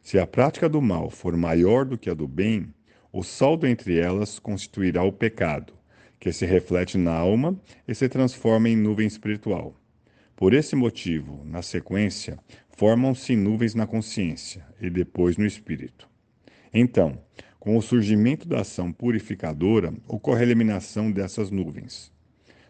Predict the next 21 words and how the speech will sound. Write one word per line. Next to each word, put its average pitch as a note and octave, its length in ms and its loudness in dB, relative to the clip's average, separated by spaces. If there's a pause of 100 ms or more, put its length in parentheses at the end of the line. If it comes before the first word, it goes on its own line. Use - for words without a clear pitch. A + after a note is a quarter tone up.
(120)
Durante G2+ 360 4
o D3 60 0
processo, G2 680 -4 (180)
o G2+ 100 -6
volume G#2+ 440 2
delas F#2 420 0
se - 160 -12
comprime, G#2+ 680 -4 (480)
com A2 240 4
isso B2+ 400 0
elas G#2 220 -2
se - 140 -8
tornam G#2+ 380 -2
mais A#2 280 2
densas, F#2 720 -6 (400)
concentrando-se F#2+ 880 0
em G#2 60 0
alguma G2 400 0
parte F2+ 360 -8
do G#2+ 120 -6
corpo. - 460 -6